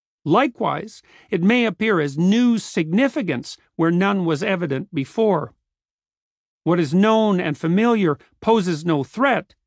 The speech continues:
but offers no possibility beyond that which has been previously determined.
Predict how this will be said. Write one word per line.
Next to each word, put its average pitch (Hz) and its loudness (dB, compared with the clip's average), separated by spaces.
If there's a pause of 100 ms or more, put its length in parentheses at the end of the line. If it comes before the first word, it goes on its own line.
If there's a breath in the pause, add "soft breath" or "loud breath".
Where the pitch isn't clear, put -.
(440)
but 240 2
offers 240 0
no 190 0
possibility 180 0 (260 soft breath)
beyond 214 4
that 135 -2 (180 soft breath)
which 170 0
has 170 -2
been 160 -4
previously 175 -2
determined. 139 -2